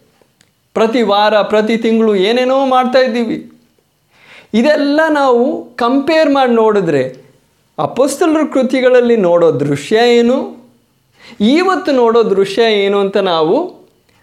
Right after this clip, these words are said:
ತುಲನೆ ಅಥವಾ ಕಂಪೇರ್ ಮಾಡಿ ನೋಡಿದ್ರೆ ನಮ್ಗೆ ಅರ್ಥ ಆಗುತ್ತೆ,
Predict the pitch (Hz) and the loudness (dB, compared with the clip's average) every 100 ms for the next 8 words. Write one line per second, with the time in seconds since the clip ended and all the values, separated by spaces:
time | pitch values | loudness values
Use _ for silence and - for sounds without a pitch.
0 | _ _ - 240 294 277 147 - - _ | _ _ -2 2 2 2 -2 -6 -14 _
1 | - 175 240 240 220 233 349 320 277 247 | -6 -2 0 0 -2 0 0 2 0 2
2 | 226 233 220 147 143 185 262 220 196 185 | 2 2 2 0 -2 0 0 0 0 -2
3 | 220 202 165 135 - 147 240 - - | -2 0 0 -2 -2 -2 -2 -8 -20